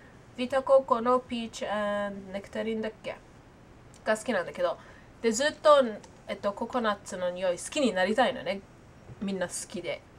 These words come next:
こっちの人。で、好きになれなくて、でもこれだけは好きなの。これは、えっと、Bath and Body Worksのハワイココナッツっていう匂い。で、もう売ってないんだけど、二、三年前にネットで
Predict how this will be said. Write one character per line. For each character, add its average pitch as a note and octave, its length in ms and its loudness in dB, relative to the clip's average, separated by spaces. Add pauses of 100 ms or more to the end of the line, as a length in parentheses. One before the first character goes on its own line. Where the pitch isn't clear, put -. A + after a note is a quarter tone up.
(320)
こ - 100 -14
っ - 20 -18
ち - 120 -10
の D3+ 100 -10
人。 - 260 -2 (840)
で、 A3+ 160 2
好 - 60 -8
き D4 100 2
に B3 60 4
な G#3+ 100 6
れ A#3+ 100 2
な G#3 80 4
く - 60 -6
て、 G#3+ 140 -2
で A#3+ 80 6
も F#3 120 2
こ G#3+ 160 2
れ C#4 80 8
だ D4 120 6
け - 100 6
は G3 100 6
好 - 80 -8
き G3 120 -4
な D#3 100 -6
の。 - 120 -12 (100)
こ A#3 100 -4
れ A#3 100 2
は、 A3+ 220 6
え G#3 40 2
っ G#3+ 40 -10
と、 F#3+ 340 0
Bath G#3 300 0
and G#3+ 160 0
Body G3 200 0
Works F#3+ 600 -2
の A#3 460 2
ハ G#3 160 -4
ワ F#3 180 2
イ F3+ 120 -2
コ G3+ 160 -8
コ F#3 120 -6
ナ E3 100 -8
ッ - 20 -12 (420)
ツ F3+ 100 -12
っ E3+ 40 -8
て D#3+ 80 -14
い D#3+ 60 -14
う D#3+ 140 -14
匂 D#3+ 240 -10
い。 A#3+ 160 -8 (360)
で、 A3+ 80 0
も C4 160 6
う G3 40 -2
売 G#3 40 -6
っ - 20 -16
て A#3+ 120 -4
な A3+ 80 0
い G3 60 -4
ん - 20 -6
だ D#3 60 -10
け F3 120 -8
ど、 E3 280 -2
二、 F3 140 -12
三 - 540 -10
年 B3 180 -4
前 A#3+ 240 -2
に E3+ 320 -12 (920)
ネ G3 120 -2
ッ G3 60 -6
ト G#3+ 260 -6
で G3+ 340 -2